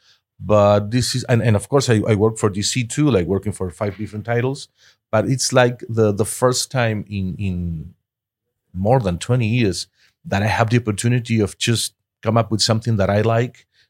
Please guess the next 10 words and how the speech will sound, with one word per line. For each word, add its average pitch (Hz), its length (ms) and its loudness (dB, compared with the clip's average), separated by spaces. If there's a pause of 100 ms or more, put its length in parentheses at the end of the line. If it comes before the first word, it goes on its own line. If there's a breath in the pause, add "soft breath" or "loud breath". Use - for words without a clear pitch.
(100)
um, 92 680 -2
the 95 100 -4
freedom 107 380 0
to 110 100 0
design 104 440 -2
characters 104 720 -4 (300)
that 95 120 -2
I'm, 92 640 -4
you 101 120 -2
know, 87 240 -6